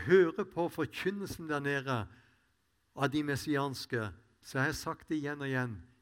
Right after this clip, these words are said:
vi er utrolig på bølgelengde. Utrolig på bølgelengde. Og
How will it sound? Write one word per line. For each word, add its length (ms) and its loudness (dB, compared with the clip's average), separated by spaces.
vi 220 -2
er 180 -6
utrolig 640 -10
på 80 -6
bølgelengde. 640 -6
Utrolig 600 -6
på 120 -2
bølgelengde. 640 -8
Og 80 0